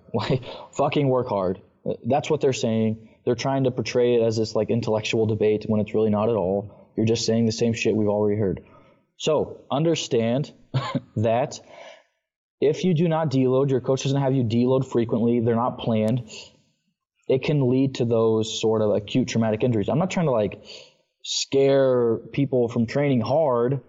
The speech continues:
uh, because you still need to train hard. Like I said, put all the pieces together. I've obviously said you need to train hard. I've obviously said training needs to get harder and you need to functionally overreach toward the end if you're intermediate to advanced.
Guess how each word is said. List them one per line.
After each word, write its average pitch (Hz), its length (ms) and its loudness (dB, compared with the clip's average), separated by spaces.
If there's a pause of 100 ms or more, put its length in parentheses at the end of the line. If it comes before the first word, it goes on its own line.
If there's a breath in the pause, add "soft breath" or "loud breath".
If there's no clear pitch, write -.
(600)
uh, 110 320 2 (100)
because 123 260 0
you 135 80 2
still 147 220 0
need 147 120 0
to 135 60 -4
train 170 220 -2
hard. 117 160 0
Like 120 140 0
I 120 60 -2
said, 117 220 -2
put - 160 -2
all 139 280 0
the 127 80 -2
pieces 135 320 -2
together. 117 360 0
I've 110 200 -2
obviously 139 400 0
said 123 260 0
you 123 60 0
need 123 120 2
to 135 60 0
train 110 240 -2
hard. 110 380 -2 (200 loud breath)
I've 110 120 0
obviously 123 340 0
said 120 160 0
training 120 260 0
needs 120 140 0
to 113 80 -2
get 117 160 0
harder 113 400 2
and 110 560 -2
you 110 100 0
need 117 140 2
to 113 80 -2
functionally 117 380 0
overreach 113 480 0
toward 113 180 2
the 123 140 2
end 117 340 0
if 110 160 -2
you're 107 240 2
intermediate 117 680 0
to 131 100 0
advanced. 110 480 -2